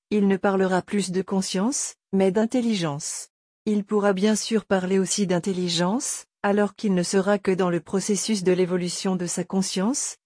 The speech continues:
et ceci fera partie de ses illusions. L'astral est un monde à part entière que l'homme nouveau devra vivre complètement, jusqu'à pouvoir en sortir psychiquement au cours de son évolution. Personne ne pourra connaître l'éther sans être mort psychiquement auparavant,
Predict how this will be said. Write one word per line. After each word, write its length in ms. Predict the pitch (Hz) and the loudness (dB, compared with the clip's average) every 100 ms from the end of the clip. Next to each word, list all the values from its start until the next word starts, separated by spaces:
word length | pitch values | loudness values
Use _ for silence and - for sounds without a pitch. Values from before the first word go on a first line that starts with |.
| - | -2
et 80 | 202 | 0
ceci 420 | - 220 - 294 | 0 -2 0 -2
fera 280 | - 214 190 | 0 0 0
partie 360 | 226 - - | -2 -4 -2
de 80 | 240 | -2
ses 320 | 220 214 190 | 0 0 2
illusions. 520 | 202 196 190 165 147 135 _ _ _ _ _ _ | 0 0 -2 -4 -6 -6 _ _ _ _ _ _
L'astral 600 | 202 202 - - 240 233 | -2 0 -2 -4 0 2
est 160 | 220 214 | 2 2
un 100 | 185 | 2
monde 280 | 220 247 202 | 2 2 2
à 80 | |
part 320 | 196 190 190 185 | 0 0 0 -2
entière 580 | 185 - 214 240 240 | -2 0 2 2 -2
que 120 | - 190 | -4 0
l'homme 320 | 185 202 190 | 4 4 4
nouveau 320 | 185 180 196 | 2 0 2
devra 360 | 185 175 180 180 | 2 2 0 0
vivre 360 | 185 185 185 | 0 -2 -2
complètement, 720 | 175 196 190 190 185 180 247 - _ | 0 0 0 -2 0 0 0 -4 _
jusqu'à 440 | 180 220 - 233 226 | -4 -2 -2 -4 -2
pouvoir 440 | 214 196 208 190 | 0 2 2 2
en 100 | 202 | 0
sortir 480 | 196 185 - 185 - | 0 -4 -4 -6 -4
psychiquement 720 | - 202 - 214 - 214 254 | -4 -4 -2 -4 0 2 2
au 80 | 220 | 0
cours 280 | - 254 220 | -2 -2 0
de 80 | |
son 220 | 214 214 208 | 0 2 2
évolution. 680 | 208 208 202 - 170 151 - _ _ _ | 4 4 2 0 -4 -6 -8 _ _ _
Personne 500 | 226 220 - 254 277 | -4 -2 0 2 4
ne 100 | 226 | 2
pourra 340 | 185 185 180 180 | 2 0 0 0
connaître 500 | 190 180 185 - 175 | 0 0 -2 -2 -2
l'éther 420 | 180 214 240 240 | 0 2 0 0
sans 280 | - 202 185 | -2 0 2
être 280 | 190 - | 0 0
mort 280 | 190 196 185 | 2 2 0
psychiquement 760 | - - 196 - 180 - 190 190 | -4 -4 -2 -2 -4 0 0 0
auparavant, 640 | 175 185 170 160 165 220 | 0 0 0 0 0 0